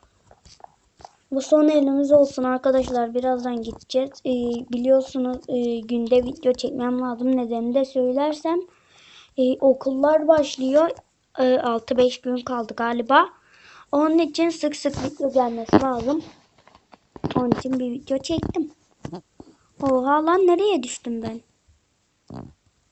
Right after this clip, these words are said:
Oha lan. Oyunun bug olmasın. Yok yok, şuradan giderim ben.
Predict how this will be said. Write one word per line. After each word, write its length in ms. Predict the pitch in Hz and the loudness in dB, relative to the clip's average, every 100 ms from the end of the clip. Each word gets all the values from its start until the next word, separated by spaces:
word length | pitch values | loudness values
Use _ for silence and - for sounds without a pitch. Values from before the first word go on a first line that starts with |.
| _ _ _ - _ _ _ _ 82 - | _ _ _ -20 _ _ _ _ -20 -10
Oha 560 | 262 247 247 277 339 392 | -6 -4 -6 -6 -4 -2
lan. 280 | 427 571 719 - _ _ _ _ _ _ _ _ | 0 0 0 -8 _ _ _ _ _ _ _ _
Oyunun 360 | 294 302 339 359 | -2 2 2 2
bug 220 | 359 339 | 0 0
olmasın. 600 | - 480 453 269 - 254 | -4 -2 -2 -4 -6 -8
Yok 240 | 233 214 - | -8 -12 -18
yok, 200 | - - | -20 -20
şuradan 540 | - - - 269 311 | -20 -20 -16 -14 -14
giderim 440 | - - 311 320 277 | -14 -18 -16 -12 -12
ben. 180 | 269 | -12